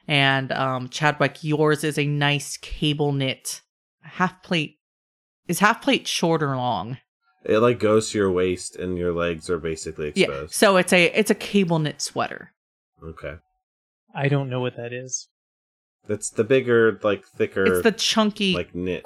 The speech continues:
Speaker 1: like, knit, yeah.
Speaker 2: Yeah.
Speaker 1: With, like, the ra-, with, like, the raised, yeah, it's fine.
Speaker 2: Use
Speaker 3: I'll use the
Speaker 2: Google. You're
Speaker 3: Google,
Speaker 2: at a
Speaker 3: yeah.
Speaker 2: computer.
Speaker 1: It's a, it's a beautiful, you could pick a color if you wanted.
Speaker 2: What, what are dolls' colors? I know you know.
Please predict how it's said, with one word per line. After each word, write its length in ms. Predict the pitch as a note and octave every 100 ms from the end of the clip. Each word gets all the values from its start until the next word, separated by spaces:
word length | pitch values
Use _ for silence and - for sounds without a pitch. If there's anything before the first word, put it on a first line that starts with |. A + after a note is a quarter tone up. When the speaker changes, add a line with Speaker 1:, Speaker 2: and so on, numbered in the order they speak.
| -
Speaker 1:
like, 280 | F3 D#3 D3
knit, 300 | C#3 G#2+ -
yeah. 160 | A2 B2+
Speaker 2:
Yeah. 120 | - - _ _ _ _ _ _ -
Speaker 1:
With, 180 | E3+ F3
like, 240 | E3+ -
the 120 | F3+
ra-, 340 | D#3+ E3+ E3 E3
with, 180 | G3 F#3+
like, 180 | F#3 F3
the 80 | E3
raised, 760 | C#3+ D3+ D3 D3 C#3 C#3 - -
yeah, 180 | D3+ -
it's 240 | D3 C#3
fine. 520 | - - - - G#2+ A2 _ -
Speaker 2:
Use 520 | A2 A#2+ F#3 A3+ B3
Speaker 3:
I'll 160 | G#3 G#3
use 280 | F#3 F#3+
the 120 | F3 D3+
Speaker 2:
Google. 220 | D3+ D3
You're 140 | D#3
Speaker 3:
Google, 120 | C#3 F3
Speaker 2:
at 60 |
a 40 | A3+
Speaker 3:
yeah. 60 |
Speaker 2:
computer. 760 | - D3 C3 D#3 E3 A#2+ F#2+ - _ _ _ _ - - - C6+ - C6+ - -
Speaker 1:
It's 180 | G#3+ G3
a, 120 | F3+ -
it's 140 | A#3+ G#3+
a 40 |
beautiful, 920 | F3 G3 G3+ F#3 - F3 E3+ D#3+ D3 - _ _ _ _
you 160 | G3 G#3
could 160 | E3+
pick 160 | - D3
a 80 | B2
color 300 | - - -
if 100 | -
you 100 | B2
wanted. 340 | A#2 A2 G#2+ _ F3+ - _
Speaker 2:
What, 320 | G#2+ A#2 -
what 200 | G2+ B2+
are 100 | C3+
dolls' 340 | A#2 G#2 G#2 -
colors? 380 | D#2 D#2 D2+ F2
I 100 | G2
know 100 | G#2
you 160 | F2+
know. 380 | E2 E2 D2+ F2+